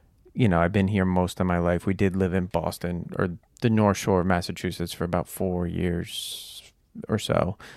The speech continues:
So, but most of my life has been spent in Northwest Jersey. And, um, I will say that, like, all of our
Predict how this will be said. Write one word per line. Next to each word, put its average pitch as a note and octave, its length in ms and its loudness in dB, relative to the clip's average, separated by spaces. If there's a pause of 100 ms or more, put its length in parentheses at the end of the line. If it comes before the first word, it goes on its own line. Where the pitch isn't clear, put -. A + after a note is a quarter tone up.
(240)
So, - 180 4
but E2+ 160 2
most G#2+ 260 4
of G2+ 40 0
my F#2 100 2
life F2 180 0
has F2+ 120 -6
been F#2 180 -4
spent F2 300 -4
in F2 100 -2
Northwest E2+ 480 -2
Jersey. E2+ 480 -2 (760)
And, F2+ 420 2
um, F2 520 0
I D#3 60 6
will D3+ 120 10
say A2+ 140 4
that, F#2+ 160 2
like, F#2 180 0
all F#2 240 4
of F2 100 0
our E2+ 300 0